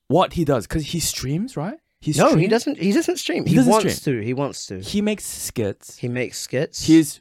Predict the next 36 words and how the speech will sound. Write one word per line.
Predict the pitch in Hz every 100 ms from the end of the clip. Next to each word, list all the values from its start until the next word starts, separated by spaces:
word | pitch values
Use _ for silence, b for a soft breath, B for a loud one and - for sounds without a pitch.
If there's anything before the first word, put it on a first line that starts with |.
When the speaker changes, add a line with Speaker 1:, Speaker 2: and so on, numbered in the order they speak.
| -
Speaker 1:
ripped | 98 131 - - - -
as | 117 113 -
fuck. | 113 113 - -
Speaker 2:
Bro, | 147 151 156 165 170 165 165
you | 120
Speaker 1:
Bro. | 143 160 151
Speaker 2:
know, | 131 98 -
he | - 185
works | 165 147 117 -
so | - 123 123 127
hard. | 120 113 135 180 _
Speaker 1:
Yeah? | 113 117 170 - _
Speaker 2:
Like, | 123 110 -
it's | 139 -
crazy. | - 135 127 -
Like, | 143 -
in | 156 -
every | 160 170 175
aspect | 147 147 - 139 -
of | 107
life, | 107 107
he | - 101
works | 104 - -
hard | 101 92
when | 101
it | 80
comes | 113 -
to |
training, | - - 127 135
when | 110
it | 101
comes | 110 104
to | -
creating | - 101 107 101
content. | 92 98 98 98
Speaker 1:
Mm. | 95 90